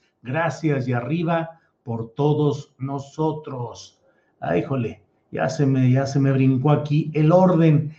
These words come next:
en el que iba. Quería dar los primeros, eh, eh, diez. Ya está aquí.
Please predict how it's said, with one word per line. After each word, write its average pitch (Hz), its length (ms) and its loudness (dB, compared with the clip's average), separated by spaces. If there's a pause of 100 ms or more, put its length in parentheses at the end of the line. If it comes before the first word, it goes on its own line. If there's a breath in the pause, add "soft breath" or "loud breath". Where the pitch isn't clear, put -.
(200 loud breath)
en 143 140 4
el 156 180 4
que 170 120 2
iba. 202 340 4
Quería 156 320 2
dar 156 400 0 (240 loud breath)
los 135 260 -2
primeros, 151 720 0
eh, 131 380 -2 (380 soft breath)
eh, 131 200 -2
diez. 180 720 -2 (240)
Ya 123 320 -8
está - 200 -20
aquí. 156 440 -6